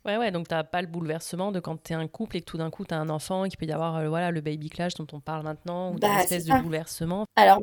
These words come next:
Speaker 2: même si je les ai pas connus, euh, bébés et que donc, du coup, forcément, un peu plus grands, mais j'ai envie de te dire, à chaque âge, euh, son lot de,
Speaker 1: Hmm.
Speaker 2: de difficultés, hein, euh, voilà, mais, euh,
Speaker 1: Hmm.
Speaker 2: mais du coup, non, on n'a jamais été, euh,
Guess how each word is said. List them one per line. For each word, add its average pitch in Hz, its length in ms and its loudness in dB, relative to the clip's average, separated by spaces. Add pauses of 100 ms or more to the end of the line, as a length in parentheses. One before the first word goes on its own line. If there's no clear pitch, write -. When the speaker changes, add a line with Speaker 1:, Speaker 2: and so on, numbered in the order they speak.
(120)
Speaker 2:
même 226 120 6
si 208 580 2
je 208 60 -2
les 208 160 4
ai 202 60 4
pas 202 120 2
connus, 202 460 2
euh, 185 160 6
bébés 202 460 6
et 180 40 2
que 190 100 -4
donc, 185 240 0
du 185 140 -6
coup, 226 280 2
forcément, 208 520 0
un 185 120 2
peu 180 120 -6
plus 190 220 -4
grands, 214 320 4
mais 170 260 2
j'ai 202 100 -4
envie 180 180 -2
de - 40 -20
te - 80 -2
dire, 196 240 2
à 180 100 2
chaque 175 300 -2
âge, 196 300 2
euh, 165 180 4
son 180 220 -2
lot 180 240 4
de, 156 400 4 (280)
Speaker 1:
Hmm. 180 280 -4
Speaker 2:
de 240 180 6
difficultés, 226 640 4
hein, 254 260 4
euh, 196 340 2
voilà, 214 340 6
mais, 214 300 4
euh, 196 260 2 (220)
Speaker 1:
Hmm. 196 60 -8 (200)
Speaker 2:
mais 226 220 2
du 214 160 -8
coup, 311 200 2
non, 294 240 6
on 202 60 0
n'a 185 160 0
jamais 214 400 4
été, 240 400 4
euh, 185 720 0